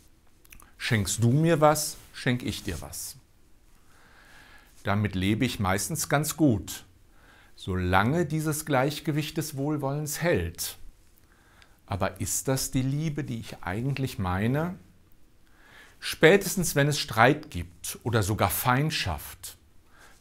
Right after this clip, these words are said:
dann reicht die Logik des Deals nicht aus,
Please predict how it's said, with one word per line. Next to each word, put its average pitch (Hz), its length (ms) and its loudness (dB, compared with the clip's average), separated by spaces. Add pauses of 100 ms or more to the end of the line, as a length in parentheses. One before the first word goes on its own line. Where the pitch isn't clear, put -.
dann 101 260 0
reicht 120 380 2
die 139 80 2
Logik 131 460 2
des 123 200 -4
Deals 131 400 -2
nicht 131 300 -2
aus, 104 600 0